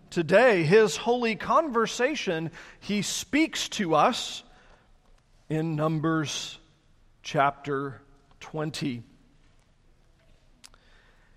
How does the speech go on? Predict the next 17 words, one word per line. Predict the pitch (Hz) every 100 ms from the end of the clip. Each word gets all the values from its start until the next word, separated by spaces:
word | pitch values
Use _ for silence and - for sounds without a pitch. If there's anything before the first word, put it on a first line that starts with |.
| _ _ _ _ _ _ _ _ _ -
The | 226
people | 214 269 330
of | 349
Israel, | 330 220 185 180 196 285 - - - - - _ _ _ _ _
the | 196
whole | 233 294
congregation | 226 269 294 240 220 233 262 247
came | 202 226 240
into | 262 - 240
the | 233
wilderness | 247 208 208 220 226 -
of | - 220 185
Zin | 170 240 226 160 175 208 - - - _
in | 180
the | 226
first | 208 208 196
month. | 208 202 185 - -